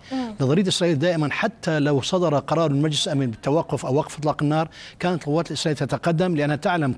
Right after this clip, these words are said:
Speaker 2: كل متر تكسبه ست-، ستصل إليه. وبالتالي نقول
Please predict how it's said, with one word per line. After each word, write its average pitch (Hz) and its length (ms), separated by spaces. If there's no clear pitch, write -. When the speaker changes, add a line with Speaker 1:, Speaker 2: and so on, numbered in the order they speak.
Speaker 2:
كل 196 220
متر 160 240
تكسبه 180 560
ست-، 151 340
ستصل 180 380
إليه. 147 200
وبالتالي 151 400
نقول 180 440